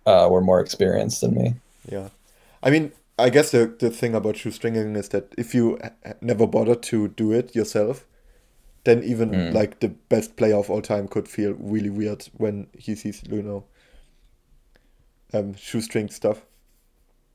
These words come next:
Speaker 1: Sure.
Speaker 2: So, um, yeah, the park is, in general, has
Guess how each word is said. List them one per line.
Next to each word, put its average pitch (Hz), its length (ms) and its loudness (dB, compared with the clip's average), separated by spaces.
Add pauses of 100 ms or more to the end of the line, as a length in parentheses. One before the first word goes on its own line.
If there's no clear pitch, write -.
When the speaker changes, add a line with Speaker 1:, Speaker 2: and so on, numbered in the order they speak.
(880)
Speaker 1:
Sure. 117 440 4 (1200)
Speaker 2:
So, 120 480 6
um, 110 220 -2
yeah, 127 220 4
the 123 100 0
park 160 400 4
is, 139 300 -2
in 143 100 0
general, 127 540 6 (260)
has 117 380 2